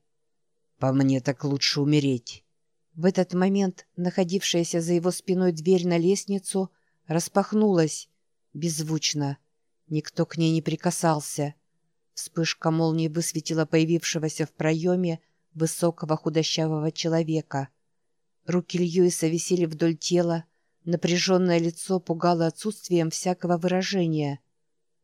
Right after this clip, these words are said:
«Оставь его в покое!» промолвил он и шагнул вперед под дождь. В отличие от джиннов,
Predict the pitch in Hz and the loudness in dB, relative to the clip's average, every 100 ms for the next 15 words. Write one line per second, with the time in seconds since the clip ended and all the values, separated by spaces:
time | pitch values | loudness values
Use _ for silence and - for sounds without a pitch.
0 | _ - 147 - - 151 151 147 147 151 | _ -2 -2 -2 2 2 2 0 2 2
1 | - 160 - 175 156 135 120 _ _ _ | 4 2 4 6 6 6 0 _ _ _
2 | _ _ _ - 160 165 165 165 175 175 | _ _ _ -2 2 4 4 4 4 4
3 | 190 190 _ _ _ 180 - 175 185 185 | 4 0 _ _ _ -2 0 2 2 2
4 | 180 _ 196 185 185 - 190 175 170 208 | 0 _ 2 4 2 2 0 0 4 4
5 | 156 - - _ _ _ _ _ 147 156 | 4 -2 -12 _ _ _ _ _ -4 -2
6 | 165 170 - 175 165 170 214 185 165 | -2 -2 2 2 4 2 4 4 0